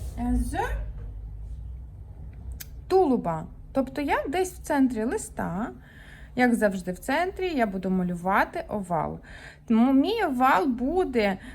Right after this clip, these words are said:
з одного боку більш, а, випуклий, з одного боку, та ні, він однаковий. <laughs> Що я видумую? Бачите? <laughs> Нормальний овал соб-, такий в мене вийшов.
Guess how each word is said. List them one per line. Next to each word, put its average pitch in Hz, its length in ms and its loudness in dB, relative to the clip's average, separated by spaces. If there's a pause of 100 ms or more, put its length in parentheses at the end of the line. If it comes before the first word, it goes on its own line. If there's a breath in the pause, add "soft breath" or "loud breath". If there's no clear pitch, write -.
(120 loud breath)
з - 40 0
одного 262 340 6
боку 220 580 4
більш, 226 680 2 (100)
а, 180 500 2
випуклий, 269 680 0
з 359 40 -2
одного 294 300 4
боку, 269 560 2 (200)
та 285 60 -6
ні, 214 420 4
він 349 140 -8
однаковий. 165 800 2 (120)
<laughs> - 160 -10
Що 302 220 -2
я 294 120 4
видумую? 156 600 0 (640 loud breath)
Бачите? 285 800 6 (180 loud breath)
<laughs> - 180 -16
Нормальний 381 500 8 (100)
овал 233 360 8 (340)
соб-, 214 180 -2 (640 loud breath)
такий 240 420 0
в 226 60 -4
мене 339 300 2
вийшов. 427 600 0